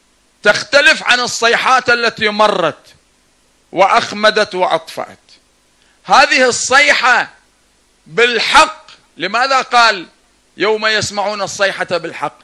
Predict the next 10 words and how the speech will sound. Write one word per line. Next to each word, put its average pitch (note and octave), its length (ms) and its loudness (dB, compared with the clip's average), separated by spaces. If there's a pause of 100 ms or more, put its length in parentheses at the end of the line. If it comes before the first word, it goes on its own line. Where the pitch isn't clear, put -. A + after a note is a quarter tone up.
(480)
لأن G#3+ 460 -2
بعد D4+ 360 2
هذه A#3 500 2
الصيحة G3+ 720 2 (640)
يصيح A3+ 680 -2
إبليس G#3+ 720 -4
الشيطان، D#3 680 -6 (1500)
وهذه F3+ 360 -2
دائمًا A3+ 500 -2
لاحظوها. B2+ 600 -6